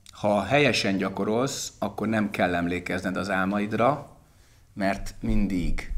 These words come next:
ebben a pillanatban helyesen cselekszel, helyesen beszélsz, helyesen gondolkodsz, és a többi.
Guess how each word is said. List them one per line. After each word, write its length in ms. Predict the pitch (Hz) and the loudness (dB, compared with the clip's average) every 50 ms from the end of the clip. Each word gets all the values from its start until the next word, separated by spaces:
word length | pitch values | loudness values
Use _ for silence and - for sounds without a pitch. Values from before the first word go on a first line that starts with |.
| - | 0
ebben 260 | - 104 95 98 98 | 0 0 2 2 2
a 100 | 95 98 | 2 2
pillanatban 680 | - - 101 98 90 87 90 90 87 92 98 90 87 92 | 4 6 6 6 4 2 0 0 -2 -2 -2 -2 -2 -2
helyesen 420 | 92 95 95 92 90 - 95 92 | -2 -4 -2 0 0 0 0 -2
cselekszel, 540 | 92 - - 80 78 78 - - - 85 82 | -4 -4 -2 -2 -2 -2 -2 -2 0 0 0
helyesen 440 | - 90 87 87 - - - 78 78 | -2 -4 -4 -4 -4 -4 -4 -4 -2
beszélsz, 600 | 80 - - - - - 90 92 - - - - - - - - - - | 0 0 0 0 0 -2 -4 -6 -6 -8 -10 -12 -14 -16 -20 -20 -12 -8
helyesen 400 | 101 95 87 85 - - 87 82 | -6 -6 -4 -4 -4 -6 -6 -6
gondolkodsz, 520 | 82 82 82 82 85 82 - - - - | -6 -8 -8 -8 -8 -8 -10 -10 -12 -12
és 120 | - - | -10 -10
a 80 | - - | -10 -10
többi. 340 | - - - - - - | -10 -12 -14 -14 -16 -18